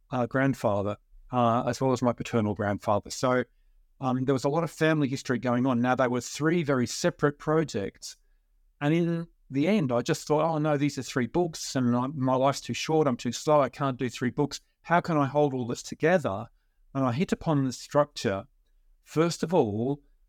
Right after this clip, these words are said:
thinking methodologically, what does it mean, as you said in your introduction, to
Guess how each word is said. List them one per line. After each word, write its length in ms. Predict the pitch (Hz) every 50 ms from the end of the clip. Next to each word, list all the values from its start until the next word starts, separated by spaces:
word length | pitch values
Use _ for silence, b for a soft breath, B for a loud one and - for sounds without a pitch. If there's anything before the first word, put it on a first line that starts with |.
| _ _
thinking 380 | - - 175 175 - - 165 147
methodologically, 1000 | 147 156 147 - 151 123 127 143 160 151 - - - - - - 107 101 95 98
what 240 | 104 117 156 185 -
does 160 | 190 185 165
it 100 | 175 160
mean, 680 | 156 147 156 156 160 165 151 123 104 101 98 104 120 - -
as 160 | 131 120 117
you 100 | 156 180 156
said 200 | - - 156 139
in 120 | 131 135
your 140 | 131 127 135
introduction, 640 | 131 - - 135 139 143 143 143 - - 117 101 98 _ _ _ _ _ _ _ - _ _
to 440 | - - - 160 151 151 147 147 143